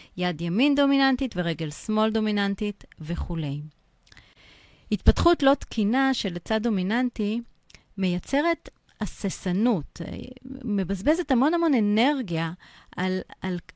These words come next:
על סתם, על, על התארגנות, על בחירה, על יעילות.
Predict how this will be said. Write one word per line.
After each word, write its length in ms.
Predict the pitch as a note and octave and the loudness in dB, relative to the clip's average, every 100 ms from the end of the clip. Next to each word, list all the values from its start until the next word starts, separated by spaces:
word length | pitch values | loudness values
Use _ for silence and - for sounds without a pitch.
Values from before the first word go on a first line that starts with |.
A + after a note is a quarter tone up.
| - | -8
על 160 | F3 | -8
סתם, 500 | F3 - - C#4+ E3+ F3 | -6 -2 4 4 4 0
על, 140 | E3+ - | -4 -6
על 300 | E3 E3 D#3+ - - | -8 -8 -8 -10 -8
התארגנות, 840 | - G#3+ F3+ A3 B3 B3 E3+ - - - - - | -2 -2 2 4 4 4 0 -6 -18 -20 -20 -6
על 260 | F#3+ F3+ F#3 F3+ | -2 -2 -4 0
בחירה, 520 | - - F#3+ C4 B3 D#3+ - _ - - - | 2 2 2 2 2 0 -8 _ -20 -20 -10
על 220 | - F3 E3+ - - | -4 -2 -4 -8 -16
יעילות. 800 | - F#3 F3+ F#3 A3+ E4+ G#3 - | -8 0 2 2 4 4 2 -4